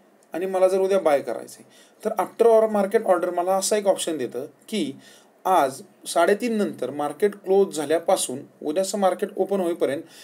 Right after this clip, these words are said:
मी ते ऑर्डर टाकू शकतो. म्हणजे जर मला आत्ता ऑर्डर टाकायची, संध्याकाळी सहा वाजता मला जर ऑर्डर टाकायची, मार्केट क्लोज आहे इक्विटीमध्ये, ओके, equity and future ऑप्शनसाठी मार्केट क्लोज आहे, तर अशा वेळी मी एएमओ वर क्लिक करेल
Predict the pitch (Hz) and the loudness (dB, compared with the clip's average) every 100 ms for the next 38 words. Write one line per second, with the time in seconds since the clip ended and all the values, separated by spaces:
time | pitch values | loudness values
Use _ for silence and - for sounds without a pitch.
0 | - _ 190 208 214 170 185 175 151 147 | -20 _ -4 2 4 4 2 0 -2 -4
1 | 127 - 110 143 175 185 190 190 196 196 | -8 -8 -8 -4 -2 -2 0 2 2 2
2 | 190 - - 185 190 202 196 - 151 113 | -2 2 4 4 4 0 0 0 -2 -4
3 | 104 - 135 135 160 160 160 175 - 135 | -12 -10 -10 -2 0 0 -2 -4 -4 -2
4 | 135 139 165 156 147 165 139 123 143 147 | -4 -4 -4 -2 -2 0 -2 -2 -6 -8
5 | 147 117 110 120 135 135 156 - 190 175 | -6 -6 -8 -10 -8 -8 -8 -6 -2 0
6 | 165 170 - _ _ _ 156 147 139 139 | -2 -6 -14 _ _ _ -14 -10 -10 -8
7 | 131 123 131 - _ _ 156 151 170 - | -10 -12 -14 -20 _ _ -8 -6 -8 -10
8 | _ _ - 127 139 151 147 139 151 143 | _ _ -20 -14 -8 -8 -6 -2 2 2
9 | 147 147 143 151 143 165 - 175 139 101 | 0 -6 -6 -2 -2 -2 -4 0 0 -2
10 | - - - _ 185 190 165 190 202 208 | -12 -20 -20 _ 0 0 -2 0 2 0
11 | 214 190 190 196 202 202 196 196 196 165 | 0 4 4 4 2 2 2 -4 -2 2
12 | 135 | 2